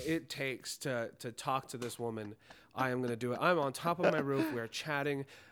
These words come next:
Uh, at some point, I said something about a mustache. She calls me a pedophile. That was great. Mind you, like, two minutes before, she was like, "How old are you again?" Like, "Twelve?"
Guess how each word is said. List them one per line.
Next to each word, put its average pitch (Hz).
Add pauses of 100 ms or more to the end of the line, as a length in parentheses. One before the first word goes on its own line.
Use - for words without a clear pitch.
(120)
Uh, 117 (1300)
at 151
some 202
point, 180 (280)
I 151
said 156
something 147
about 104
a 87
mustache. 170
She -
calls 98
me 98
a 87
pedophile. 156
That 170
was 175
great. 135 (640)
Mind 170
you, 175
like, 139
two 220
minutes 185
before, 202
she 196
was 175
like, 160
"How 143
old 190
are 208
you 214
again?" 202
Like, 127
"Twelve?" 175